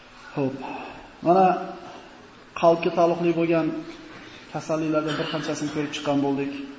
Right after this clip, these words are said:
Bu Alloh taolodan qo'rqishlik, umid qilishlik, hasad, orzu-havas va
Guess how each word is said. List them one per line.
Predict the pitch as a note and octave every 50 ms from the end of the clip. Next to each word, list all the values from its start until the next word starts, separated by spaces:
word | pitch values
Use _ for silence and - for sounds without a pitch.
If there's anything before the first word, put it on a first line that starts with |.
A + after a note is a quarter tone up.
| - - - - - - - - - - - - - - - - - -
Bu | D#3 D#3+ E3 E3 E3 E3 E3 - - - - - - - - - - -
Alloh | - D3+ D#3 D#3 D#3 D3+
taolodan | D#3 D#3 D#3 D#3 D#3 D#3+ D3+ D3
qo'rqishlik, | D3 - E3 D#3+ - - - - D3+ D3 D3 C#3+ C3+ C#3+ - - - - - - - - - - - - - - - - - - - - - - - - - - -
umid | - E3 E3 D#3+ D3+ -
qilishlik, | - D#3 D3+ C#3+ - - D3 D3 D3 C#3 - - - - - - - - - - - - - - -
hasad, | - - D#3 D3 - D3+ C#3+ C#3 C#3+ C#3 - - - - - - - - - - - - - - - - - - - -
orzu-havas | - D3 D3 D3 D3 D#3 D3+ C#3+ D#3 D3+ C#3+ C#3+ C#3 C#3 C3+ C#3 - - - - - - - - - - - -
va | - C#3+ D#3+